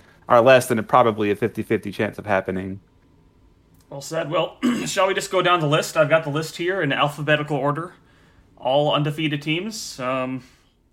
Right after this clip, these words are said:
Speaker 2: from the top, number one, your team,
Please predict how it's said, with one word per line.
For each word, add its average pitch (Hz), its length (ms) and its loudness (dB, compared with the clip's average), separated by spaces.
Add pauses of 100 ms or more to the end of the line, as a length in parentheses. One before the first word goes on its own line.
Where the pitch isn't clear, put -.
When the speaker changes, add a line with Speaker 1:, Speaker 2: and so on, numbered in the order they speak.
(140)
Speaker 2:
from 185 180 -2
the 160 60 -8
top, 180 380 2 (760)
number 170 240 -4
one, 160 360 0 (180)
your 160 160 -6
team, 180 400 -8